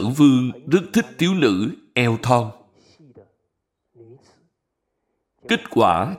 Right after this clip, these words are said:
trong cung, rất nhiều thiếu nữ bị đói chết. Cấp trên thích, người ở dưới sẽ làm theo sở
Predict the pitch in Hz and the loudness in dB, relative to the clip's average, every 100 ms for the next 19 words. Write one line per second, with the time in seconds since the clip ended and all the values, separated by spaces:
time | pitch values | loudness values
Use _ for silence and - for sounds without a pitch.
0 | - 151 127 139 135 123 113 _ _ _ | -2 0 0 2 2 2 -6 _ _ _
1 | _ _ _ _ _ _ _ - 220 - | _ _ _ _ _ _ _ -2 -2 -2
2 | - 127 107 95 92 147 175 143 92 107 | -4 0 2 2 2 0 2 2 2 -2
3 | 185 _ _ - 139 110 92 76 - - | -6 _ _ -8 -4 -2 -4 -8 -12 -2
4 | 113 127 - 175 - - _ _ _ _ | 0 0 0 0 0 -6 _ _ _ _
5 | _ _ _ _ _ _ _ _ _ _ | _ _ _ _ _ _ _ _ _ _
6 | _ _ _ 139 - 214 165 131 - 110 | _ _ _ -20 -20 -20 -20 -20 -10 -2
7 | 247 - 170 151 147 226 - - 117 - | -2 0 2 2 0 0 0 -4 -20 -20
8 | - 143 123 113 117 120 143 190 226 - | -2 2 4 2 2 2 2 0 0 0
9 | 135 156 101 101 151 143 135 - 117 85 | 2 2 0 -2 0 2 0 0 -2 -2